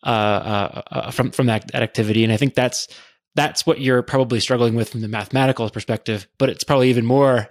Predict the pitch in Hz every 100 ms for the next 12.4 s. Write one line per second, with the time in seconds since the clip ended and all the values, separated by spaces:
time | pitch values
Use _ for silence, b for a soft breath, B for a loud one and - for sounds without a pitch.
0 | - 117 110 110 113 - 120 110 113 113
1 | - 110 - 127 139 127 110 104 101 101
2 | 104 - B B B 131 117 123 113 113
3 | 110 110 107 98 123 147 113 107 107 110
4 | 110 101 - 160 139 113 101 B B B
5 | - 123 110 - 120 127 110 107 110 107
6 | 104 - B B B - 117 101 - 135
7 | 123 117 123 123 117 117 - - 107 101
8 | 101 - - 120 165 139 107 104 101 98
9 | 117 107 113 101 98 - 110 104 98 -
10 | 104 104 107 98 _ _ - 113 110 127
11 | 110 110 107 - - _ 120 - 107 -
12 | 117 156 113 -